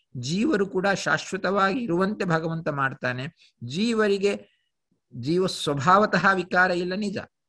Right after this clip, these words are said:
ಆದರೆ ದೇಹ ಪ್ರಾಪ್ತಿ ಅನ್ನುವ ವಿಕಾರ ಇದೆ. ದೇಹವನ್ನು ಪಡೆಯುವುದು, ದೇಹದ ಮೇಲೆ ಅಭಿಮಾನ ಇಟ್ಟುಕೊಳ್ಳುವುದು, ದುಃಖಾದಿಗಳನ್ನು ಅನುಭವಿಸುವುದು, ಇಂಥ ಇತ್ಯಾದಿಗಳು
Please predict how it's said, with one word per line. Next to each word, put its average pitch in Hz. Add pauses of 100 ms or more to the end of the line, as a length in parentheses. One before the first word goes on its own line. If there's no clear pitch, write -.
(140)
ಆದರೆ 185 (640)
ದೇಹ 202 (320)
ಪ್ರಾಪ್ತಿ 185
ಅನ್ನುವ 190
ವಿಕಾರ 165
ಇದೆ. 135
ದೇಹವನ್ನು 143
ಪಡೆಯುವುದು, 180
ದೇಹದ 156
ಮೇಲೆ 135
ಅಭಿಮಾನ 165
ಇಟ್ಟುಕೊಳ್ಳುವುದು, 170
ದುಃಖಾದಿಗಳನ್ನು 143
ಅನುಭವಿಸುವುದು, 165 (400)
ಇಂಥ 190 (180)
ಇತ್ಯಾದಿಗಳು 196